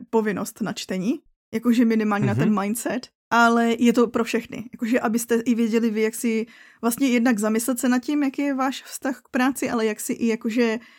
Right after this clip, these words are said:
Speaker 1: říct o věci, jak si najít cokoliv,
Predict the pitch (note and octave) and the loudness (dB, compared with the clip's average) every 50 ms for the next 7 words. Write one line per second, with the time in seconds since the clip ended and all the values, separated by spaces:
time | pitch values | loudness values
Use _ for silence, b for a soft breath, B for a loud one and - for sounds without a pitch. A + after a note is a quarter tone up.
0 | B B B B - A3 G#3+ G3+ A#3+ B3 C4 C#4 B3+ - - - A#3+ A#3+ B3 A#3+ | B B B B -6 -4 -2 0 2 2 2 2 0 -2 -2 -2 0 2 2 2
1 | A#3 - - A#3+ A3+ A3 A3 G#3+ - - G#3+ G#3 G#3+ G#3 - - - - - A#3+ | 0 0 -2 0 2 2 2 2 2 0 0 -2 -2 -4 -8 -14 -20 -16 -12 -6
2 | - B3+ A#3+ A#3 G3 A#3 C4+ C#4 C4+ B3+ B3 A#3+ - _ - - A3+ A#3 B3+ A#3+ | 0 2 2 4 4 4 4 4 4 4 2 0 -6 _ -8 -8 -6 -4 -2 -2
3 | A3 A3 A#3 | -2 -2 -4